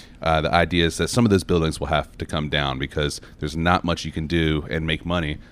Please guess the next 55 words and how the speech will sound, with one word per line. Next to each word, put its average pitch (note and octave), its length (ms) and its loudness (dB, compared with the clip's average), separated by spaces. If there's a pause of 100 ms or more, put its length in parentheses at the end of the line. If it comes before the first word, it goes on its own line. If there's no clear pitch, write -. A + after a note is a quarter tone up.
(200)
off D2+ 220 2
of D2 220 0
with D2+ 80 -4
just D#2 180 -6
a D2+ 60 -8
single C#2+ 260 -6
story D2 260 -4
building. C2+ 360 -4
You C#2+ 80 -6
know, C#2 100 -6
mixed D#2+ 380 -2
use E2+ 180 -2
will D#2 80 -6
probably D#2+ 360 0
be, D#2 120 0 (100)
will D#2+ 120 -4
be D2+ 160 -2
what D#2 180 -2
you D#2 60 -6
see D#2+ 400 0 (320)
in E2 80 -4
the D#2 100 -2
long D#2 280 2
term, G2+ 340 2
but E2 240 2 (160)
as G2+ 200 2
the G2 80 -6
stadium G2 360 2
project G2 300 4
moves F#2 200 0
along, G2 400 2 (240)
would D#2+ 120 -2
not F2 260 2
be F#2+ 80 2
surprised E2 460 4
to E2 60 -4
see E2 200 -6
somebody, D#2+ 460 0 (260)
you D2+ 80 -4
know, C#2+ 40 -4
snatch F2+ 320 2
up F2+ 120 -2
those E2+ 160 2
properties D#2+ 520 4
or, F#2+ 280 4
you G2+ 100 -2
know, E2 80 0
somebody E2+ 240 0
that E2 100 0
already E2+ 240 4
owns D#2+ 220 -2
them, D#2+ 180 -2 (280)
you D#2 60 -6
know, D#2 60 -2
finally E2+ 480 2